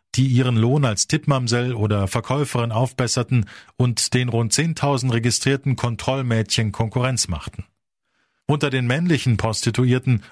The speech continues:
unterscheidet Gordon zwischen bösen Buben in Lederkluft und knabenhaften Puppenjungs mit einem Augenaufschlag wie der Schauspieler Rudolf Valentino, einer der Stars der Stummfilmzeit.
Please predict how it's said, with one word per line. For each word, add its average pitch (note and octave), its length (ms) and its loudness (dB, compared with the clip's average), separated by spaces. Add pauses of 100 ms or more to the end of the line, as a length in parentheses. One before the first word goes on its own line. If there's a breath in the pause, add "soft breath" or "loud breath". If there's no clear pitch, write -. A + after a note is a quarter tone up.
unterscheidet C#3 640 -2
Gordon C3+ 360 0
zwischen B2+ 440 2
bösen A2+ 420 2
Buben C#3 380 4
in G#2 100 2
Lederkluft A#2+ 720 -2
und G2 120 -2
knabenhaften G#2+ 800 -2
Puppenjungs C3 560 0 (300 loud breath)
mit A2+ 140 0
einem A2+ 180 -2
Augenaufschlag G#2+ 840 0
wie C3 100 0
der C#3 120 0
Schauspieler D3 560 0
Rudolf B2 400 -2
Valentino, A2+ 680 0
einer C3+ 380 -2
der D3 140 0
Stars A#2 380 0
der C#3+ 160 -2
Stummfilmzeit. F2+ 960 -2